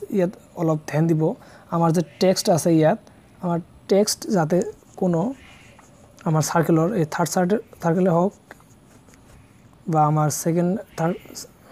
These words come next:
বা আমাৰ ছেকেণ্ড চাৰ্কেলে হওক, কোনো চাৰ্কেলত যাতে টাচ নকৰে,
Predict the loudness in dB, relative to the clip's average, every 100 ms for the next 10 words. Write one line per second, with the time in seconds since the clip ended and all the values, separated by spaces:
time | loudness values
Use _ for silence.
0 | -20 -20 -20 _ -20 -20 -20 -20 -20 -20
1 | _ -20 -12 -2 0 2 0 -2 -2 0
2 | 0 -2 -4 -2 0 2 0 -2 -8 -20
3 | -20 -20 -20 -20 -20 -20 -20 -20 -20 -20
4 | -20 -20 -20 -20 -20 -20 -20 -20 -20 -10
5 | -2 2 2 2 0 0 0 2 0 -4
6 | -12 -20 -20 -20 -8 0 0 -2 -10 -18
7 | -6 -2 -2 0 0